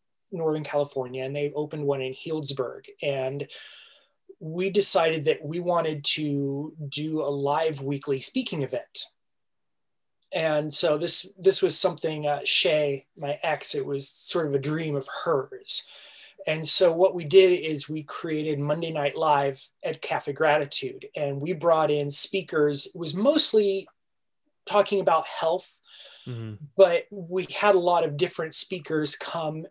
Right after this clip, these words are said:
Speaker 1: and talk, and we videotaped it every week, and that we built a website for it. And so the,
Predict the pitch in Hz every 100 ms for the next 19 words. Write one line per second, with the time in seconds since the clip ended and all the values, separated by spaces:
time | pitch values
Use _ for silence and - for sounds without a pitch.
0 | - 151 151 147 143 - - - - 180
1 | 165 - - - - - _ _ - 160
2 | 151 143 147 151 151 156 160 151 151 151
3 | 143 139 - 147 185 190 180 - 170 170
4 | - - - _ _ _ _ _ _ _
5 | _ _ _ _ - - 170 175 175 165
6 | 165 151 - - 156 147 151 156 156 156
7 | 147 190 170 202 202 - 143 - 156 131
8 | - - 151 151 175 156 151 147 151 143